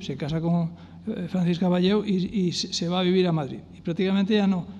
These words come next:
viene a Zaragoza, pero no vive ya en Zaragoza. Bien, en Zaragoza, centrémonos ahora primero en Zaragoza. En Zaragoza hay que tener en cuenta primero dos cosas. Una puede parecer bastante rara, que es que es un censal.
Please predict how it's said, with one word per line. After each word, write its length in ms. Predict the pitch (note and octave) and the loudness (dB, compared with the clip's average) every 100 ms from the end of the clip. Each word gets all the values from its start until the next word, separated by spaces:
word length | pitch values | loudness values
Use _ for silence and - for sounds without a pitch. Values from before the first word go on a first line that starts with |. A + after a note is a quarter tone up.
| - - | -14 -6
viene 340 | D3 E3+ F#3 | 0 2 2
a 80 | F3+ | 0
Zaragoza, 420 | F#3 F3 F#3 G#3+ | 0 0 0 -2
pero 200 | G3 F#3 | 0 2
no 120 | E3+ | 2
vive 240 | E3+ E3 D#3+ | 2 0 0
ya 100 | D3+ | -4
en 60 | |
Zaragoza. 380 | D3+ A#2+ - - - - - - - - - - | -8 -12 -16 -20 -20 -20 -20 -20 -20 -20 -4 6
Bien, 180 | G3+ F#3+ | 6 6
en 80 | |
Zaragoza, 840 | G3 F#3+ G3 A#3+ D4 C4+ - - - - - - - | 2 2 2 4 4 4 2 -6 -14 -18 -20 -18 -14
centrémonos 600 | - F#3 G#3+ A3+ A3+ G3 | -6 -2 4 6 6 4
ahora 160 | F#3+ F#3 | 2 0
primero 260 | F#3 F3+ F#3 | -2 -2 -4
en 60 | |
Zaragoza. 380 | - C#3+ B2 C#3 | -6 -8 -8 -8
En 60 | E3 | -6
Zaragoza 400 | F3+ A3 A#3 A#3+ | -2 0 0 0
hay 80 | |
que 160 | A#3 A3+ | 0 0
tener 220 | G3 G#3 | 2 2
en 100 | G#3 | 4
cuenta 240 | A3 A3+ A3 | 4 4 4
primero 380 | G3+ G#3+ A3+ | 4 4 4
dos 220 | G3 F3+ - | 2 0 -4
cosas. 360 | - - - - - - | -10 -12 -14 -16 -20 -4
Una 600 | F#3+ G#3+ A#3+ A3 - - - - - | 6 8 8 4 -4 -16 -16 -16 -2
puede 240 | F#3 G#3 | 4 4
parecer 320 | G3+ G3 F#3+ G3+ | 6 6 6 6
bastante 340 | F3 F#3 F3 | 4 2 2
rara, 240 | C#3+ C3+ | 0 -4
que 120 | C3 F#3 | -2 0
es 80 | |
que 80 | - | 2
es 80 | F#3 | 8
un 100 | A3 | 8
censal. 460 | F#3+ E3+ D3+ B2+ | 8 2 0 -8